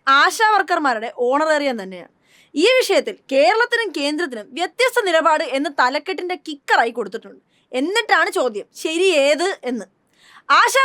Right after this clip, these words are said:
വർക്കർമാരുമായി ബന്ധപ്പെട്ട് കേരളത്തിന് ഇതുവരെയുള്ള കുടിശ്ശിക എല്ലാം നൽകിയെന്ന് കേന്ദ്രം. കേന്ദ്രം നൽകാനുണ്ടെന്ന് കേരളം. ഇതിലേതാണ് ശരിയെന്ന് വായനക്കാരെ ബോധ്യപ്പെടുത്തേണ്ടുന്ന ഉത്തരവാദിത്തം നിർവഹിക്കേണ്ടതല്ലേ മാധ്യമ ധർമ്മം? അതിനു പകരം വായനക്കാരെ ആശയക്കുഴപ്പത്തിലാക്കുന്നതിന്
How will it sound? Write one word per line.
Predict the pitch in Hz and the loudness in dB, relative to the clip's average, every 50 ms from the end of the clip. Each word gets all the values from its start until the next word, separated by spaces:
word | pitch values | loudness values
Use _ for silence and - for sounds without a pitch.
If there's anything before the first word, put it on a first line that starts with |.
| 523 494 | 2 2
വർക്കർമാരുമായി | 480 - 453 453 415 415 392 381 381 370 359 | 2 2 0 0 2 2 2 2 2 2 2
ബന്ധപ്പെട്ട് | 294 302 285 277 302 285 277 254 226 311 294 277 | 2 0 0 0 0 0 -2 -2 -4 -6 -4 -2
കേരളത്തിന് | 269 269 285 311 359 359 - 359 311 285 | 0 2 2 2 0 -2 -2 -2 -6 -6
ഇതുവരെയുള്ള | 277 254 330 359 381 359 311 277 269 | -4 -2 0 2 2 2 2 0 -2
കുടിശ്ശിക | 285 277 262 226 254 - - 254 277 | -6 -6 -8 -10 -10 -8 -6 -2 -2
എല്ലാം | 254 233 254 277 311 349 349 311 | -2 0 -2 -4 -4 -4 -4 -4
നൽകിയെന്ന് | 262 226 233 247 226 262 233 202 208 247 262 - | -4 -6 -6 -6 -6 -6 -8 -8 -10 -12 -12 -10
കേന്ദ്രം. | 202 202 226 226 208 - - _ _ _ _ _ _ _ _ - | -8 -6 -6 -8 -8 -12 -14 _ _ _ _ _ _ _ _ -4
കേന്ദ്രം | 277 294 339 415 440 523 508 466 571 285 | -2 0 0 2 2 0 0 0 0 0
നൽകാനുണ്ടെന്ന് | 277 302 311 392 427 381 311 262 269 277 254 233 240 247 285 | 0 0 2 2 2 2 0 -2 0 0 -2 -2 -2 -4 -2
കേരളം. | 269 240 208 190 170 - _ _ _ _ - | -2 -2 -2 -4 -8 -16 _ _ _ _ -6
ഇതിലേതാണ് | - 349 - 466 415 403 381 392 440 480 523 508 508 508 | -4 -2 0 2 2 2 2 2 2 2 2 2 2 2
ശരിയെന്ന് | - - 320 294 320 359 302 233 220 226 - 254 | 0 -2 -4 -2 -2 -2 -2 -2 -6 -10 -8 -2
വായനക്കാരെ | 262 277 285 330 381 453 480 480 - - 415 415 427 403 | -2 0 2 2 2 0 0 -4 -2 0 0 0 0 0
ബോധ്യപ്പെടുത്തേണ്ടുന്ന | 269 269 277 277 311 349 311 453 453 415 370 - 285 339 330 302 320 311 370 | -2 -2 -4 -4 -4 -4 -4 -4 -2 -2 -4 -2 0 -2 -2 -2 -2 -4 -4
ഉത്തരവാദിത്തം | 339 277 262 247 - - 370 392 427 427 403 381 381 392 381 | -4 -4 -6 -8 -2 0 2 2 4 4 2 2 0 -2 -4
നിർവഹിക്കേണ്ടതല്ലേ | 311 285 277 277 311 320 311 - 330 320 311 330 320 302 285 302 311 | -4 -4 -4 -4 -4 -4 -4 -8 -8 -6 -4 -2 -2 -2 0 0 0
മാധ്യമ | 294 285 269 269 269 240 311 285 302 | 0 2 0 0 0 -2 -2 -2 0
ധർമ്മം? | 269 262 247 240 254 277 285 285 285 _ _ _ _ _ - | 0 0 0 -2 -2 -4 -6 -6 -8 _ _ _ _ _ -2
അതിനു | 247 285 294 403 480 523 453 | -2 0 2 2 2 4 4
പകരം | 320 254 220 202 - _ _ - | 2 2 0 -2 -6 _ _ -4
വായനക്കാരെ | 214 240 247 330 294 349 415 453 494 480 - 466 453 453 466 427 | -2 0 2 4 4 4 2 2 -2 -2 2 2 4 4 4 4
ആശയക്കുഴപ്പത്തിലാക്കുന്നതിന് | 339 294 277 320 381 381 - 494 494 494 466 453 440 - 349 - 349 294 269 277 269 320 302 262 220 214 | 2 2 2 0 0 0 -2 -4 -2 -2 -2 -2 -2 -6 -8 -4 -2 0 0 0 -2 -4 -8 -8 -8 -10